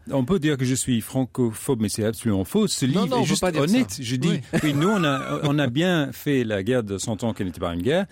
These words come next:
Speaker 1: On a bien jeté les Acadiens hors de leur terre, mais au, euh, en l'occurrence, il faut peut-être que les Français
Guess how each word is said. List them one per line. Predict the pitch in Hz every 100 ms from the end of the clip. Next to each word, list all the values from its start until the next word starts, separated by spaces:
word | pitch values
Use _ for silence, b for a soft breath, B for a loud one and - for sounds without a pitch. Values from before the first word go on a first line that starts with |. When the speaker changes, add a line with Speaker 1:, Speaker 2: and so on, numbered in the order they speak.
| B B B
Speaker 1:
On | 113
a | 113
bien | 110 156 160
jeté | 127 117 131
les | 113 110 107
Acadiens | 113 123 113 113
hors | 107 113 117
de | 101
leur | 92 85 80
terre, | 202 214 135 B B
mais | 123 120
au, | 123 117 - - -
euh, | 107 - -
en | 107 104 107
l'occurrence, | 98 90 143 208 -
il | 160
faut | 147
peut-être | - 175 -
que | 113
les | 104 104 - 104 101 98
Français | - 123 - 196 170